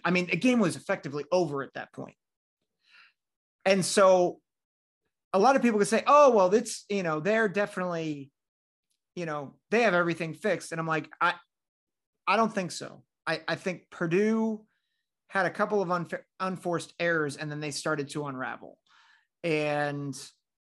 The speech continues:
I still have concerns about this offense and their efficiency, particularly in the red zone. And I have concerns, I have real concerns about their defense. So I, I will not be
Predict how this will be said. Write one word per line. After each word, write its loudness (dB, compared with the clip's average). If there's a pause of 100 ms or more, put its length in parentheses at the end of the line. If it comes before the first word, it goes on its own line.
(180)
I 0
still 2
have 2
concerns -6
about -4
this -8
offense -4 (300)
and -2
their -6
efficiency, -4
particularly -8
in -8
the -6
red 0
zone. 4 (480)
And -4
I 2
have 0
concerns, -2 (140)
I 0
have -2
real 4
concerns -8
about -4
their -6
defense. -12 (480)
So 2 (160)
I, 0 (680)
I 0
will 0
not 0
be -4